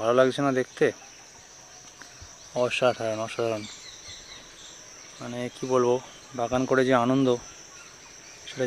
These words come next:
জানতাম না আগে। তো এই ফলগুলো হওয়ার পর থেকে সবজিগুলো দারুণ লাগছে, পুরো গাছ একদম করলায় ভরে আছে।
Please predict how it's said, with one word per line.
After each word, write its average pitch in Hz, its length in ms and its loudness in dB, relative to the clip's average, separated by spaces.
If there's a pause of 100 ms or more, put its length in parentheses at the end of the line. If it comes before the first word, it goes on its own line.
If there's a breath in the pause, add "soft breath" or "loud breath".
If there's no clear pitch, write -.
জানতাম 131 360 4
না 123 140 6
আগে। 110 120 -4 (3250)
তো - 120 -12
এই 120 100 -4
ফলগুলো 131 440 6
হওয়ার 120 260 8
পর 135 180 2
থেকে 135 240 0
সবজিগুলো 123 460 2 (1160)
দারুণ 113 360 4
লাগছে, 110 280 -2
পুরো 165 200 -6 (120)
গাছ 127 200 10 (120)
একদম 139 220 0 (920)
করলায় 127 340 8
ভরে 123 160 6 (100)
আছে। - 160 -8